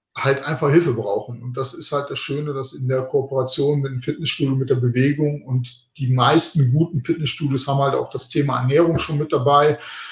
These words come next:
dass man da wirklich, äh, den Leuten super helfen kann. Also ich bin immer nur der, der Therapeut, der die, äh, ersten paar Trainingseinheiten mitmacht, guckt, wie die Leute da aussehen, welche Beschwerden sie haben. Und im Endeffekt geht's dann wirklich übers Fitnessstudio weiter.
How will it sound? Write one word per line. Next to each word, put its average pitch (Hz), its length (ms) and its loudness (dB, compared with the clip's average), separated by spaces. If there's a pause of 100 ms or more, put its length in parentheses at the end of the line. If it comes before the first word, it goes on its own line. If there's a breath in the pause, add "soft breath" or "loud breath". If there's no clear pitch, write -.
(160 loud breath)
dass 131 160 2
man 127 140 2
da 131 220 8
wirklich, 143 540 2
äh, 135 440 4
den 135 140 -4
Leuten 135 420 4
super 135 280 -2
helfen 127 300 2
kann. 110 320 -12
Also 120 220 -12
ich 123 100 -12
bin 139 120 -10
immer 147 180 -6
nur 143 180 0
der, 135 140 -2
der 135 180 -6
Therapeut, 143 600 2
der 143 120 4
die, 135 560 -4
äh, 131 760 -2
ersten 135 600 -2 (260)
paar 127 200 4
Trainingseinheiten 156 760 -2
mitmacht, 143 540 -8
guckt, - 240 -10
wie 147 80 -2
die 135 200 4
Leute 135 360 6
da - 80 2
aussehen, 151 440 6
welche 131 280 2
Beschwerden 139 460 2
sie 143 140 2
haben. 139 380 2 (520 loud breath)
Und 143 100 -2
im 135 120 0
Endeffekt 139 420 2
geht's 139 160 -6
dann 135 200 -2
wirklich 131 240 2
übers 131 200 0
Fitnessstudio 131 600 -6
weiter. 139 440 -2